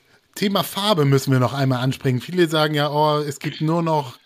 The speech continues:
äh, äh, Facetten von Grau und Schwarz und Weiß auf den Straßen. Es ist alles nicht mehr bunt.“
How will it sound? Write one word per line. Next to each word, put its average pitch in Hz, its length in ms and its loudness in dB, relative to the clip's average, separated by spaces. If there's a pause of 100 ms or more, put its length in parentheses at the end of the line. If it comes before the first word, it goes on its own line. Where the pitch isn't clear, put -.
äh, 160 40 -12
äh, 143 680 -2
Facetten 151 760 -4
von 143 260 -4
Grau 143 380 0
und 143 260 -2
Schwarz 151 460 -4
und 139 180 -6
Weiß 151 380 -2
auf 151 160 -6
den 151 180 -4
Straßen. 151 640 -2
Es 135 160 -4
ist 135 80 -12
alles 151 300 -6
nicht 151 180 -6
mehr 143 120 0
bunt.“ 180 540 2